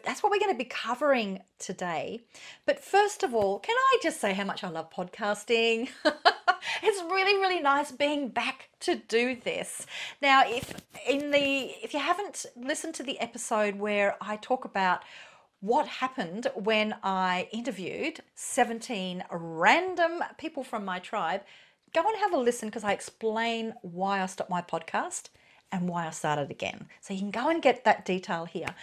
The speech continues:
But what I wanted to share with you here is why I love it so much. Well, first of all, I love doing interviews. I just really love hearing people's stories and diving in deep. And I'm really excited that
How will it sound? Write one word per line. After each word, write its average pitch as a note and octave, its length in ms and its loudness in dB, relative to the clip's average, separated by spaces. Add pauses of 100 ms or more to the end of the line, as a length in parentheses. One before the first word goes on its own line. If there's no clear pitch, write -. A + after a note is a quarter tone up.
(480)
But - 200 0
what B3+ 160 -2
I F#4 80 4
wanted G4+ 200 6
to C#4 60 0
share A#3 260 6
with A3 140 4
you G3 140 -2
here A3 460 -4
is F#3+ 280 -4 (160)
why B3 800 -4
I A#3 140 -8
love B3 360 -6
it - 300 2
so - 200 -6
much. - 400 -8 (340)
Well, C#4 80 -2
first F4+ 260 2
of D#4+ 100 0
all, D4+ 260 4
I A#3+ 100 0
love A3+ 480 2
doing A3+ 240 0
interviews. B3 760 -8 (320)
I A3+ 120 -8
just A#3 340 -12
really A3 280 4
love G3+ 280 2
hearing G#3 300 -4
people's F#3+ 260 -14
stories E3+ 420 -2
and E3 140 -10
diving E3+ 380 -4
in D#3 100 -12
deep. E3+ 420 -6 (240)
And G#3 120 2
I'm G#3+ 120 2
really B3+ 260 4
excited F#3+ 720 0 (300)
that F3+ 340 0